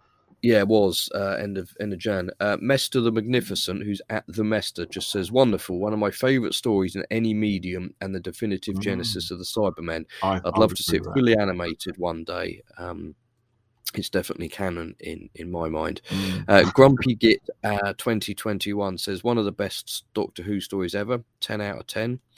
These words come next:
Speaker 1: Um, Keith Say, uh, he's quite right here, uh, "Well written but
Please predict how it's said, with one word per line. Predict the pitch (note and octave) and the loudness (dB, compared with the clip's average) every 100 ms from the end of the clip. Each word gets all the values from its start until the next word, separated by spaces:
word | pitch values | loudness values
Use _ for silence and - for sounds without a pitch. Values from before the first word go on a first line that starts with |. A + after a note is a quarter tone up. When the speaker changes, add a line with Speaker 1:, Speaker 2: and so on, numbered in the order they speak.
| - - - _ | -18 -18 -20 _
Speaker 1:
Um, | G#2 G#2 G#2 G2+ - _ _ | -2 0 0 -2 -6 _ _
Keith | - D3+ G2+ - - | 2 4 4 0 -4
Say, | - C3+ F#2 G2+ A#2+ - | 0 2 4 2 -2 -2
uh, | G2+ G2 | -4 -4
he's | - A#2+ | -2 -4
quite | - A2+ E2 | -2 -2 0
right | A2 G2+ - | 2 2 0
here, | F2 F2+ F#2 F#2+ | -4 -4 -6 -4
uh, | G2 - | -4 2
"Well | C3 A#2 | 2 4
written | G#2 - G2 | 2 0 -4
but | F2 | -6